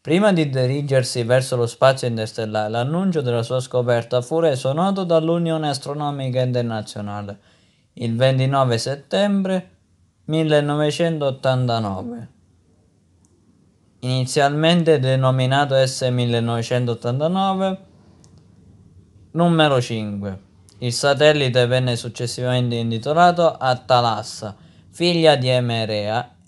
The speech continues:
ed Etere. Secondo la mitologia greca, il termine Thalassa in lingua greca significa mare.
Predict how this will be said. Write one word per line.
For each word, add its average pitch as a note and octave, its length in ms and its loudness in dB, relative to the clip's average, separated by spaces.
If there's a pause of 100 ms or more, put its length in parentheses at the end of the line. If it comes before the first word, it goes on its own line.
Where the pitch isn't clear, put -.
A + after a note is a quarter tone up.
(280)
ed C3+ 200 0
Etere. G#2+ 680 0 (200)
Secondo C#3+ 600 0
la A#2 100 4
mitologia C#3+ 680 0
greca, C3 420 -2
il B2 160 -4
termine C3 540 0
Thalassa E3 680 0 (640)
in D#3+ 220 2
lingua C#3+ 400 4
greca A2 480 -4
significa F3 1000 -2
mare. G#2 680 0